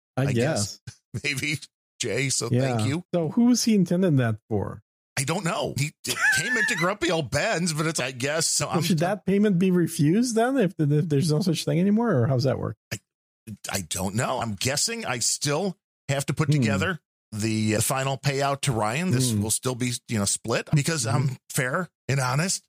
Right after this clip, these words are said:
Speaker 2: and maybe too much.
Speaker 1: Mm-hmm.
Speaker 2: Somebody on, somebody on Twitter said I was too nice.
Speaker 1: Well, let's not take it overboard.
Speaker 2: I know. I'm like, "You haven't been listening," but we appreciate that, Jay. And then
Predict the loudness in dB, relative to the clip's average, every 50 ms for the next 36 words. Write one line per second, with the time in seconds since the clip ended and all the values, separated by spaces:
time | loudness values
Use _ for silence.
0 | _ -2 -2 0 0 0 -2 0 0 0 2 2 2 2 2 2 0 0 -2 -2
1 | -4 -2 -2 -2 0 0 0 -2 -2 -6 -8 -8 -6 -4 -4 -4 -4 -4 -4 -2
2 | -2 0 0 0 -2 -2 -2 0 0 0 -2 -2 -2 -2 0 2 2 0 0 -2
3 | -4 -6 -4 -4 -2 0 0 -2 -2 -2 -2 -2 0 -2 -2 -2 0 0 2 2
4 | 0 0 -2 -4 -8 -14 -16 _ -6 -6 -6 -6 -6 -4 -2 0 0 0 0 -2
5 | -6 -10 _ _ _ -12 -6 -4 -4 -4 -4 -4 -4 -2 0 -2 -2 -2 -2 -2
6 | 0 0 0 0 0 -2 -2 -4 -6 -8 _ _ -6 -6 -4 -2 -2 -2 -2 -2
7 | -2 -2 -2 -2 0 0 -2 -2 -2 -2 -2 -2 -2 -2 -4 -4 -2 -2 0 0
8 | 0 0 0 -2 -2 -2 -2 -4 -6